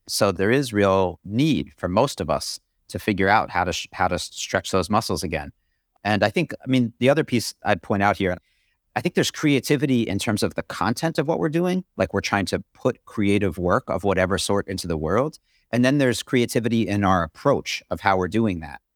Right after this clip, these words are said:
And those are both really important, right? So that, again, is that blaze your own path piece. It's like, it may not be as simple as someone posts a job description that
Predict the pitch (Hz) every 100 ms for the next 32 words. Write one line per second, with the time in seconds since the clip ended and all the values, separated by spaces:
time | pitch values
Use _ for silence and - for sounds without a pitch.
0 | _ - 113 131 131 107 117 131 - 98
1 | 87 85 69 - - 73 - 95 107 -
2 | - 104 95 85 _ _ _ 117 113 113
3 | 113 123 107 90 92 - 95 104 95 98
4 | 92 92 78 117 123 - 92 69 - -
5 | 90 - 101 98 110 117 107 117 101 95
6 | - 113 104 92 85 101 98 90 104 101
7 | - 85 98 101 101 - 90 - 95 87
8 | 82 _ _ _ _ 82 95